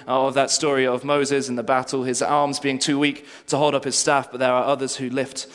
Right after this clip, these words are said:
them up for him. When God feels like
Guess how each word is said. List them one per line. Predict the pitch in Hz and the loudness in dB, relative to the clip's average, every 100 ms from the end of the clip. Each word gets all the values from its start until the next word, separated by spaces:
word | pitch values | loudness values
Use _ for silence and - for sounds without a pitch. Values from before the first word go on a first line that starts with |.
| - - | -20 -10
them | 120 | -6
up | 123 | -6
for | - 123 110 | -4 -6 -6
him. | 104 - 127 _ _ _ _ _ _ _ _ _ _ _ _ _ _ _ _ _ _ _ _ _ _ _ _ _ _ _ _ _ _ _ _ _ _ _ _ _ _ _ _ | -8 -16 -20 _ _ _ _ _ _ _ _ _ _ _ _ _ _ _ _ _ _ _ _ _ _ _ _ _ _ _ _ _ _ _ _ _ _ _ _ _ _ _ _
When | 104 120 | -6 -6
God | 120 135 123 | 0 0 0
feels | 131 120 120 | -4 -4 -2
like | 120 - | -4 -6